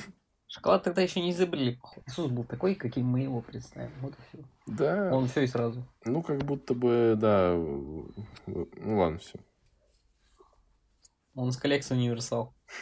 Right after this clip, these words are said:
Speaker 1: Кроссовер. <laughs> Джип. Ладно, неважно.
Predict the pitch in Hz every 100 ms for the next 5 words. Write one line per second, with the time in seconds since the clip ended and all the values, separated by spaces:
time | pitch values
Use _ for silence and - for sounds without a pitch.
0 | - _ _ _ - 120 - 127 123 -
1 | _ - 330 - - - - - 123 131
2 | 135 - 233 - 269 202 156 - - 160
3 | 151 143 127 143